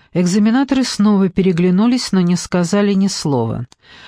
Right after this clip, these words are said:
Они оба держались так бесстрастно, что Офелия не могла определить,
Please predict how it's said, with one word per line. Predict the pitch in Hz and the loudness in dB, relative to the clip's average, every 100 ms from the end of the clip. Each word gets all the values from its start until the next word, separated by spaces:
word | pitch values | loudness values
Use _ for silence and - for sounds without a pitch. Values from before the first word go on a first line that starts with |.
| - | -8
Они | - 180 | 0 2
оба | 214 208 | 2 2
держались | 190 196 196 220 196 - | 2 0 0 0 -2 -2
так | 190 165 | -2 0
бесстрастно, | 175 - - 220 220 - 143 | -2 -4 -4 -2 -2 -4 -4
что | 139 - | -4 -2
Офелия | 165 - 196 185 | -4 0 0 0
не | 175 | 0
могла | 170 180 180 | 0 0 -2
определить, | 170 185 185 170 143 - | -2 -2 0 0 -2 -8